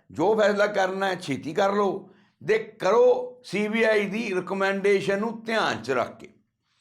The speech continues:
ਖੈਰ ਦੋਸਤੋ, ਹਜੇ ਤੱਕ ਜਿਹੜਾ ਹਾਈ ਕੋਰਟ ਦਾ ਪੋਰਟਲ ਆ,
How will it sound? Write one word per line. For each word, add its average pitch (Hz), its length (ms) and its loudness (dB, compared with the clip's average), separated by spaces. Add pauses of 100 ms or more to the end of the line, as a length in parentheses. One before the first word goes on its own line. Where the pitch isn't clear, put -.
(280)
ਖੈਰ - 360 2 (280)
ਦੋਸਤੋ, 233 300 2
ਹਜੇ 160 380 2
ਤੱਕ 214 380 0 (680)
ਜਿਹੜਾ 214 440 0 (140)
ਹਾਈ 165 160 2
ਕੋਰਟ 208 280 0
ਦਾ 214 140 4
ਪੋਰਟਲ 196 640 0
ਆ, - 280 -4